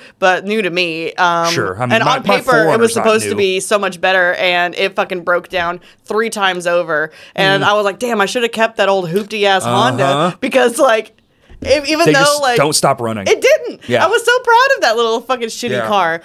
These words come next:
Speaker 1: I mean, it had been wrecked into, like, three times. It had no,
Speaker 2: How
Speaker 1: like, back fender.
Speaker 2: Where
Speaker 1: It
Speaker 2: were you driving for school? Uh, college, probably.
Speaker 1: Yes. Yeah,
Speaker 2: Okay.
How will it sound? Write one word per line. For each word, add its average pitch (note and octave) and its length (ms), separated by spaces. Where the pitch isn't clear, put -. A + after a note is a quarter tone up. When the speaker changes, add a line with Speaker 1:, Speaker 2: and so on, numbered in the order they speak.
Speaker 1:
I A#3+ 80
mean, C4+ 100
it F4 60
had A#3 160
been F#3 140
wrecked A#3 280
into, A#3+ 280
like, G3+ 180
three A3+ 280
times. G#3+ 480
It G#3+ 80
had F#3 220
no, G#3 340
Speaker 2:
How G#3 60
Speaker 1:
like, F#3 240
back G#3 240
fender. A3+ 840
Speaker 2:
Where G3+ 120
Speaker 1:
It - 40
Speaker 2:
were D#4+ 60
you C4+ 160
driving A3+ 400
for D3+ 140
school? - 320
Uh, - 60
college, C#3 480
probably. F2 380
Speaker 1:
Yes. A3 320
Yeah, C3+ 60
Speaker 2:
Okay. G#3+ 80